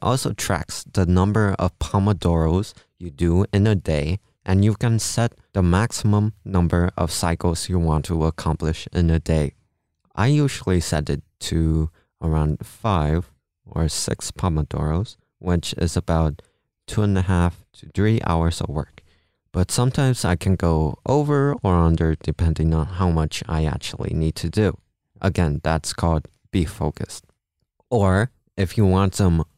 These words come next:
white noise with the timer while you're studying or doing work, then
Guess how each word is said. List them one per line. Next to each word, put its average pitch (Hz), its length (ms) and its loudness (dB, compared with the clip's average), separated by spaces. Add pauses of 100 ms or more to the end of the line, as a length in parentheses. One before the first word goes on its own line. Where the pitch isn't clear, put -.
(180)
white 98 460 -2
noise 82 480 0 (120)
with 90 360 0 (120)
the 85 140 -2
timer 82 540 -2 (280)
while 87 400 0
you're 82 180 0
studying 80 640 -2 (160)
or 76 240 0
doing 78 380 0
work, 76 360 -4 (520)
then 104 280 2